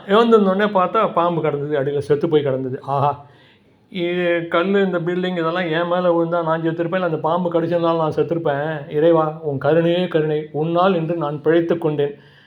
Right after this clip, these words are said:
சரி, நான் வருகிறேன், ஊருக்கு போகிறேன்" என்று கிளம்பி ஊருக்கு போக போன உடனே நினைச்சான், "ஆஹா, அவர் நாளை காலம்பரை வர சொன்னாரு, விடிஞ்சு போச்சு, அந்த ஜோசியரை இப்போ பார்த்துட்டு போவோமே"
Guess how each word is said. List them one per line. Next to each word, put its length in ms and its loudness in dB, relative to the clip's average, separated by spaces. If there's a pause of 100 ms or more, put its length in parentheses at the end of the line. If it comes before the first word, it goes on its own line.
(200)
சரி, 240 4
நான் 280 0
வருகிறேன், 520 4
ஊருக்கு 320 2
போகிறேன்" 360 2
என்று 280 -2
கிளம்பி 360 2
ஊருக்கு 340 0
போக 260 4
போன 200 4
உடனே 240 2
நினைச்சான், 320 0
"ஆஹா, 320 0 (460)
அவர் 200 2
நாளை 260 2
காலம்பரை 360 0
வர 200 4
சொன்னாரு, 260 0
விடிஞ்சு 340 2
போச்சு, 380 -6
அந்த 140 0
ஜோசியரை 420 2
இப்போ 220 4
பார்த்துட்டு 480 0
போவோமே" 400 4